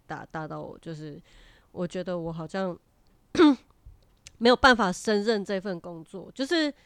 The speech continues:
我觉得我好像已经到了一个极限，就是我不知道如何再超越了，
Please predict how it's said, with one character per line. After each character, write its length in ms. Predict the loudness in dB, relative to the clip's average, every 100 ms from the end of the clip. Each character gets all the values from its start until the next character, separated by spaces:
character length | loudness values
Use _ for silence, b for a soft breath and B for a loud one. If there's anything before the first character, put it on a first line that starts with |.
| b b b b
我 160 | -4
觉 140 | 0 2
得 100 | 2
我 80 |
好 140 | 0 -4
像 160 | -4
已 40 | -4
经 120 | -6 -6
到 220 | -4 -4
了 100 | -4
一 20 |
个 100 | -6
极 240 | -8 -16 -12
限， 240 | -8 -6
就 80 | -4
是 140 | -4
我 160 | -4 -4
不 160 | -6
知 60 | -4
道 160 | -4 -4
如 120 | -6
何 160 | -6
再 120 | -6 -8
超 340 | -8 -8 -6
越 140 | -8
了， 200 | -8 -12